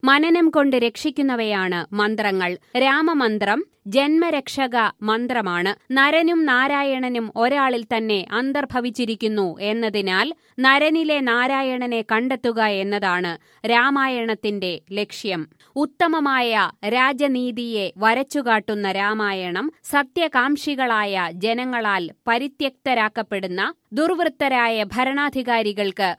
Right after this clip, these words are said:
ഉത്തമ ജീവിതചര്യയ്ക്കുള്ള ഉത്തമമായ ഔഷധിയാണ്. മനുഷ്യജീവിതത്തിന്റെ അർത്ഥം പുരുഷാർത്ഥങ്ങളെ നേടുക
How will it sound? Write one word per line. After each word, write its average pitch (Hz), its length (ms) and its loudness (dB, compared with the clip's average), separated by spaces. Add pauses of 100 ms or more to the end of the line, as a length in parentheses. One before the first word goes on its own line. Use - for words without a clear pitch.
(140)
ഉത്തമ 285 380 -2 (140)
ജീവിതചര്യയ്ക്കുള്ള 247 1080 -2 (200)
ഉത്തമമായ 254 760 0 (300)
ഔഷധിയാണ്. 220 680 -2 (400)
മനുഷ്യജീവിതത്തിന്റെ 262 1300 -2
അർത്ഥം 214 420 -2 (220)
പുരുഷാർത്ഥങ്ങളെ 254 960 -2
നേടുക 247 460 -2